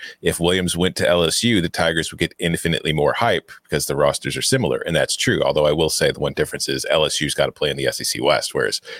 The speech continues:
U S C is in a Pac-twelve South that I think is a slight bit softer than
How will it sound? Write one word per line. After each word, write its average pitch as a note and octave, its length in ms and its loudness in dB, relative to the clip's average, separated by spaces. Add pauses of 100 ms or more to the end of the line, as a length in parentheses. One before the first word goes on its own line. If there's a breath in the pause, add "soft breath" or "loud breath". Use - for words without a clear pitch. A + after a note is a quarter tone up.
(120 loud breath)
U E2 180 2
S C#2 120 0
C E2+ 140 0
is D2+ 120 -2
in C#2+ 80 0
a C2+ 40 2
Pac-twelve - 480 -4
South F2 300 -2
that - 100 0
I - 40 -2
think F2+ 180 -4
is E2+ 80 -4
a - 80 -2 (360 loud breath)
slight - 560 -2
bit - 140 -2
softer - 680 -4 (160)
than - 80 -18